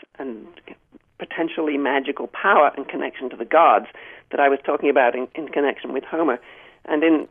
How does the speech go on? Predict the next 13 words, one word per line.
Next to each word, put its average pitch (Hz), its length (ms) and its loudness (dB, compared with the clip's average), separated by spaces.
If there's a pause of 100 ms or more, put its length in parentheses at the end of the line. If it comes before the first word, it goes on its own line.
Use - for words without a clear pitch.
Troy, 196 280 4
the 165 80 2
movie 190 280 4
Troy, 156 260 6
Peterson's 151 500 -2
Troy, 170 440 6 (640)
she's 185 220 0 (300)
just 196 240 4 (100)
kind 180 240 4
of 156 80 2
this 160 200 2 (220)
pathetic, 160 520 4 (920)
uh, 135 460 2